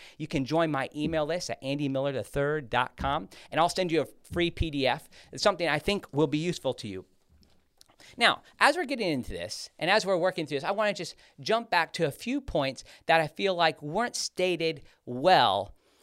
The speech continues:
in that s-, in that speech I heard. I don't know if it was a sermon, maybe a sermon I heard by Chick Yule. And this is on that Included site, this Included group that hosted a conference with various speakers. I feel like there was an equivocation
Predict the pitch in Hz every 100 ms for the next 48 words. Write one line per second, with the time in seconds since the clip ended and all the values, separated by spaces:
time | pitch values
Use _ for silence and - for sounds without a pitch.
0 | _ 135 139 151 - - - 123 131 127
1 | - _ _ - - 170 - 127 120 117
2 | 104 107 123 - - 123 117 127 120 -
3 | 175 175 135 131 123 123 120 170 151 131
4 | 120 110 113 113 - - - 110 113 -
5 | 135 - 117 101 - _ - - - 147
6 | 160 160 151 - 143 160 - 139 131 127
7 | 120 120 117 - 147 131 123 113 - -
8 | 117 120 - 104 - 110 - 143 127 117
9 | 123 123 - 113 104 - _ - - -
10 | 143 - 113 - 107 107 107 101 110 113
11 | 101 - - 104 - - - _ - -
12 | - - - _ _ _ _ _ _ -
13 | 247 220 208 180 160 143 135 - - 262
14 | 254 - 131 - 104 107